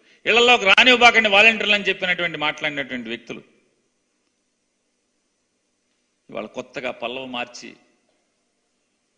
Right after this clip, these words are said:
మూడు రోజులు, నాలుగు రోజుల క్రితం కూడా ఈ ఆర్డర్ రాకముందు,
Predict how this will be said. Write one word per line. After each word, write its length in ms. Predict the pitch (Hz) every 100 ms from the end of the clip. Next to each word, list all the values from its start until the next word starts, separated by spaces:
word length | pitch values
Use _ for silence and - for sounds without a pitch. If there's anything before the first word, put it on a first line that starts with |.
| _
మూడు 200 | 127 147
రోజులు, 200 | 147 151
నాలుగు 220 | 139 160 160
రోజుల 160 | 156
క్రితం 260 | 156 - 131
కూడా 240 | 123 98 _ _ _
ఈ 140 | 135
ఆర్డర్ 340 | 139 165 165 160
రాకముందు, 540 | 156 160 156 151 104